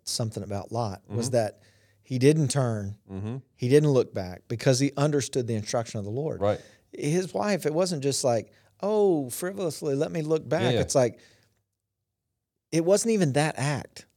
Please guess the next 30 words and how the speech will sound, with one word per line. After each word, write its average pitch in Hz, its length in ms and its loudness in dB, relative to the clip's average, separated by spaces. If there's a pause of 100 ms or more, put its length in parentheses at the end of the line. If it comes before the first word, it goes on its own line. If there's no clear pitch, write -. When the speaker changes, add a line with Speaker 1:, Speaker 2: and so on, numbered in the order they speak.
Speaker 2:
Mm-hmm. 101 180 -8 (500)
Speaker 1:
Sometimes 185 380 -2
we 147 80 2
think 143 220 -4
it's 131 120 -4
the 110 180 -4
act. 113 360 -6
Speaker 2:
Mm. 95 280 -10 (1200)
It - 60 -10
was 98 100 -6
the 90 60 -4
Speaker 1:
But 156 100 6
Speaker 2:
heart 170 80 6
Speaker 1:
it's - 80 0
Speaker 2:
of 135 60 -2
Speaker 1:
the 147 80 4
Speaker 2:
it. 139 120 -12
Speaker 1:
inability 160 840 4
at 113 100 0
the 123 100 -4
beginning 135 600 -2
not 143 440 0
to 156 140 2
hear 151 300 0
what 139 220 2
the 131 100 2
Lord 123 300 0
is 113 120 -2
saying. 127 480 -4
Speaker 2:
Mm-hmm. 98 300 -6